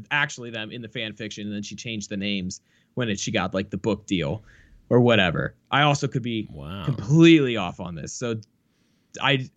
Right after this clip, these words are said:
Speaker 1: I'm pretty sure it was a fan fiction. I, I, I do stand
Speaker 2: That
Speaker 1: by that.
Speaker 2: That is interesting.
Speaker 1: But
Speaker 2: That's very interesting.
Speaker 1: Yeah, yeah. But Stephenie
Speaker 2: So don't
Speaker 1: Meyers
Speaker 2: give up on your fan
Speaker 1: <laughs> You
Speaker 2: fiction,
Speaker 1: do
Speaker 2: everybody.
Speaker 1: not
Speaker 2: You,
Speaker 1: Yeah.
Speaker 2: you never know.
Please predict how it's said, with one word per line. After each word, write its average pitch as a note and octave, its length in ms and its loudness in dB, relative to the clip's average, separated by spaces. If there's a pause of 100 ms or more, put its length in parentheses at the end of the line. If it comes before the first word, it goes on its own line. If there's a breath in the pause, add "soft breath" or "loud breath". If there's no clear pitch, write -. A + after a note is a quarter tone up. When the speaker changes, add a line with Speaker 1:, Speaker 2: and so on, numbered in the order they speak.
(140)
Speaker 1:
I'm D3 140 0
pretty A3+ 240 2
sure G3 160 0
it E3 60 0
was C#3+ 180 0
a A2+ 60 -14
fan G#2 220 -8
fiction. - 280 -14
I, A2 260 -4
I, G#2+ 80 -6 (120)
I B2+ 80 -2
do C#3 140 0
stand C3 300 0
Speaker 2:
That - 20 0
Speaker 1:
by A2 160 -2
that. D#2 280 -8 (1160)
Speaker 2:
That A#2 300 -6
is C#3 160 -4
interesting. A2 640 -12 (220)
Speaker 1:
But A#2+ 300 2
Speaker 2:
That's A#2 280 -8
very G#2 420 -4
interesting. F2 300 2
Speaker 1:
Yeah, G#2 320 2
yeah. A2 360 -2 (460)
But D#3 180 0
Stephenie A3 380 2
Speaker 2:
So - 0 -
don't D3+ 300 6
Speaker 1:
Meyers D#3 100 2
Speaker 2:
give F#3+ 220 8
up F#3+ 180 8
on E3+ 160 8
your D3+ 140 8
fan C#3+ 320 4
Speaker 1:
<laughs> - 0 -
You C3+ 40 2
Speaker 2:
fiction, D3+ 400 0
Speaker 1:
do - 60 -4
Speaker 2:
everybody. E3+ 540 0
Speaker 1:
not A#2+ 80 -2
Speaker 2:
You, C#3 320 4
Speaker 1:
Yeah. C#3+ 320 0
Speaker 2:
you D3 180 6
never C#3+ 540 6
know. D3+ 460 8